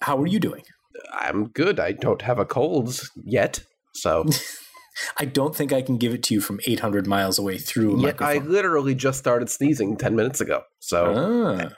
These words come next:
Speaker 2: thanks.
Speaker 1: I have imaginary powers, I guess.
Speaker 2: Magic. This, the world's worst superpower.
Speaker 1: <laughs> It really is.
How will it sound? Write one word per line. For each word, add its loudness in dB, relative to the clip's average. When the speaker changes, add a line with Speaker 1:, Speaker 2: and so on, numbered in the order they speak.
Speaker 2:
thanks. -4
Speaker 1:
I -2
have 0
imaginary 0
powers, -2
I -8
guess. -12
Speaker 2:
Magic. -4
This, 0
the 0
world's 0
worst 0
superpower. 0
Speaker 1:
<laughs> -
It -2
really 2
is. -2